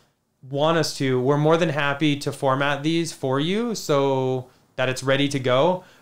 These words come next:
Otherwise, we'll ship 'em to you as is because you can see they're security sealed. Some people might prefer that.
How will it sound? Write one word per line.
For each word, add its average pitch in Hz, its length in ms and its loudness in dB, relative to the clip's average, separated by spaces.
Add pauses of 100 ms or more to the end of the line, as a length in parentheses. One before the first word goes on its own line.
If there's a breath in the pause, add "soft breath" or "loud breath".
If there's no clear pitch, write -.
(280 loud breath)
Otherwise, 165 560 4
we'll 139 240 0
ship 147 240 -4
'em 156 80 -4
to 147 140 -4
you 139 60 0
as 131 140 2
is 143 200 -2
because 135 320 -8
you 123 80 -8
can 123 120 -10
see 131 180 -6
they're 127 120 -4
security 123 480 -6
sealed. 160 420 -2 (240 soft breath)
Some 139 220 -2
people 147 260 0
might 127 300 -2
prefer 135 320 -4
that. 160 340 0